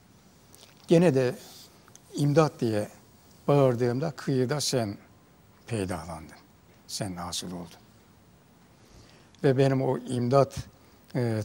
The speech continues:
talebime karşı üzerinde bir gömlek varmış, sırtında bir gömlek varmış. O gömlekte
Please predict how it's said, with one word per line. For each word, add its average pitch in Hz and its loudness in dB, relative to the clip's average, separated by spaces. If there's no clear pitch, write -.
talebime 117 -2
karşı 117 -6
üzerinde 120 2
bir 117 0
gömlek 113 -2
varmış, 85 -6
sırtında 101 -8
bir 98 -12
gömlek 110 -2
varmış. 110 -10
O 160 0
gömlekte 139 0